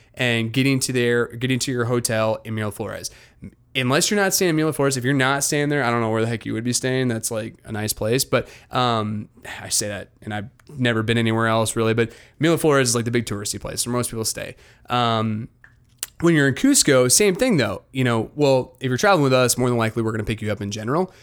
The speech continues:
Uh, but if you're taking a cab, eight soles, five soles, four soles, literally, like, very minimal amounts of soles. And same with an Uber. Sometimes Uber's, like, a doll or a sole higher. So if you want to take a cab,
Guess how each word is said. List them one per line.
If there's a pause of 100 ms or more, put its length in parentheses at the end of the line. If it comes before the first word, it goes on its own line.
(240)
Uh,
but
if
you're
taking
a
cab, (160)
eight
soles, (160)
five
soles, (320)
four
soles,
literally,
like,
very
minimal
amounts
of
soles.
And
same
with
an
Uber.
Sometimes
Uber's, (120)
like,
a
doll
or
a
sole
higher.
So (580)
if
you
want
to
take
a
cab,